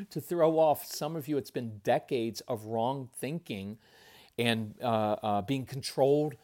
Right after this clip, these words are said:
and manipulated by other people. And yet you're standing up and you're showing courage and you're like, "You know what? I'm gonna do this." And I'm proud of you. And God's on your side, and God likes you, and God loves you. No matter what your <laughs> parents were like and taught you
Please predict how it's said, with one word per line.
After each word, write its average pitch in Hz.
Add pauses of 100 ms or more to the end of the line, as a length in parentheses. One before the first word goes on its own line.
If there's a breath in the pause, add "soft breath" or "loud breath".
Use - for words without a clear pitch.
(160 soft breath)
and 123
manipulated 127
by 104
other 101
people. 113 (280 loud breath)
And 160
yet 196
you're 202
standing 180
up 156 (180 soft breath)
and 139
you're 139
showing 160
courage 143
and 123
you're 117
like, 113
"You 131
know 147
what? 196
I'm 170
gonna 165
do 160
this." 92 (280 soft breath)
And 127
I'm 127
proud 156
of 101
you. - (280 soft breath)
And 110
God's 180
on 202
your 180
side, 113 (260 soft breath)
and 120
God 156
likes 156
you, 127 (220 soft breath)
and 131
God 135
loves 147
you. 110 (1000 soft breath)
No 139
matter 151
what 160
your 143
<laughs> -
parents 147
were 139
like 120
and 120
taught 98
you 104